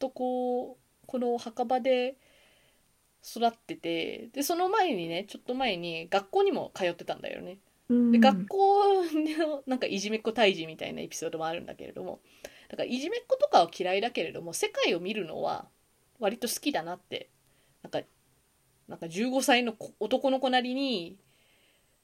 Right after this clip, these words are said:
Speaker 1: あの、考えて自分のやりたいことみたいなのを見つけて、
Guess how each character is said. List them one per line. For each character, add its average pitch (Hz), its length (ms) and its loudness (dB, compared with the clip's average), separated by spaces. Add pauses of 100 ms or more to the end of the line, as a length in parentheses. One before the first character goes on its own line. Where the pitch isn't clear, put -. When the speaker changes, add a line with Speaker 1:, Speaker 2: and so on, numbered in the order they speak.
(260)
Speaker 1:
あ 175 180 -4
の、 170 160 -4
考 214 320 -2
え 208 140 4
て 185 160 -2
自 180 160 -6
分 196 200 -4
の 185 220 -4
や 180 160 -4
り 196 100 -6
た 214 120 0
い 208 80 -6
こ 214 120 -8
と 208 140 -2
み 165 140 -8
た 160 100 -10
い 156 60 -12
な 147 80 -14
の 151 60 -12
を - 20 -14
見 170 100 -14
つ - 120 -16
け 160 100 -12
て、 160 360 -6